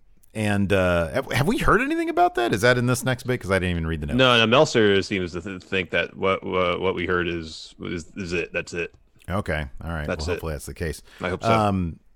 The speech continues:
Speaker 1: but, uh, there is sort of the lingering question, exactly how much of W W E was laid off. Uh, so we've heard about numerous on-screen talents,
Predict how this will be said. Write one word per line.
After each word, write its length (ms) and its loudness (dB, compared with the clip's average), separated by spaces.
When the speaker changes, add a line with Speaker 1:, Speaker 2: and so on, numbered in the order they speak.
Speaker 1:
but, 520 4
uh, 380 4
there 240 2
is 260 4
sort 180 2
of 60 2
the 60 0
lingering 320 0
question, 480 0
exactly 680 -2
how 320 0
much 320 -2
of 160 -4
W 260 0
W 280 0
E 380 -2
was 720 -2
laid 380 2
off. 440 4
Uh, 680 0
so 160 -6
we've 220 -4
heard 280 0
about 300 -2
numerous 400 4
on-screen 480 4
talents, 420 4